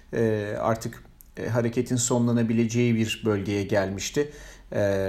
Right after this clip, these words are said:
endeksteki satış bunu biraz daha tetiklemiş gibi görünüyor. Ancak, e, satışlar,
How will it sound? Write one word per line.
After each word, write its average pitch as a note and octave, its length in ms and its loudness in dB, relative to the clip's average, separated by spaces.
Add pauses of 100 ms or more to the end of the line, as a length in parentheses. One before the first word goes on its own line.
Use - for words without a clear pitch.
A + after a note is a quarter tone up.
(240)
endeksteki B2 580 0
satış B2 420 -4
bunu A#2 160 4
biraz A2 300 2
daha G#2+ 160 2
tetiklemiş A2+ 560 -2
gibi G2 240 -4
görünüyor. G2+ 440 0 (320)
Ancak, C3 520 0
e, A#2+ 380 2
satışlar, C3 800 0